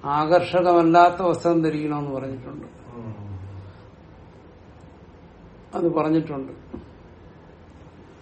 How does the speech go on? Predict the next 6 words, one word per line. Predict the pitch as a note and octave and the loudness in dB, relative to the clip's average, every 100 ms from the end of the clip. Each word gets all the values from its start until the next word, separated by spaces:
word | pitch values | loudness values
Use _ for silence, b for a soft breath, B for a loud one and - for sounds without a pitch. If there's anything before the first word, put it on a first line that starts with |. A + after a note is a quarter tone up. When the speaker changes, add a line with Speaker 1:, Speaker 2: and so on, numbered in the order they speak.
| - | -20
Speaker 1:
എന്നുവെച്ചാ | - C3+ B2 D#3 | -12 -10 -4 -4
വിവർണവാസ. | C#3+ C#3+ D#3 D#3+ E3+ E3 D3 C#3+ B2+ C3+ A2 G#2+ - - - - - | -4 0 0 4 6 6 4 2 0 -6 -10 -12 -18 -20 -20 -20 -14
Speaker 2:
ഉം. | D3 C3+ | -12 -6
Speaker 1:
വർണ്ണമില്ലാത്ത | C#3 C#3 D#3+ E3 D3+ D3+ D3+ D3+ - D3+ | -4 -2 0 0 0 -2 -2 -4 -8 -8
വസ്ത്രം | C3 - C3+ B2+ | -10 -10 -12 -12
ധരിക്കണം, | B2+ C3 - - | -12 -14 -18 -18